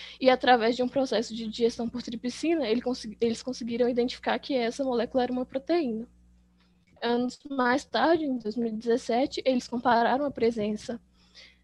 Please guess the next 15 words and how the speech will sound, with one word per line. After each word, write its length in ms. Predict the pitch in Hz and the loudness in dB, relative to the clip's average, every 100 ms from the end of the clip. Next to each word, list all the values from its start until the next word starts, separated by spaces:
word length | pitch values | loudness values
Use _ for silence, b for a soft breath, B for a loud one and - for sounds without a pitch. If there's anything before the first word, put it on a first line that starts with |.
| - | 0
dessa 220 | 220 247 | 2 2
atividade 680 | 254 247 220 208 220 247 262 | -2 -4 0 4 6 6 2
em 460 | - 233 226 226 - | 0 2 2 0 -2
onze 300 | 240 294 311 | 0 2 0
carrapatos 520 | 311 254 220 220 - | 0 0 0 -4 0
da 120 | 226 | 0
família, 400 | 220 226 233 202 - | 2 2 0 -2 -2
onze 180 | 240 | -2
espécies, 440 | 277 - 208 220 - | -2 -2 -2 -2 -10
perdão, 280 | 220 220 254 | -6 -6 -6
da 100 | 240 | -6
família, 400 | 240 247 233 220 - - _ | -2 -2 0 0 -2 -20 _
da 340 | 202 214 196 - | 0 2 2 0
família 340 | 240 233 226 | -2 0 0
Isoccidae, 680 | 220 196 - 240 214 254 | 0 -4 -4 -4 0 2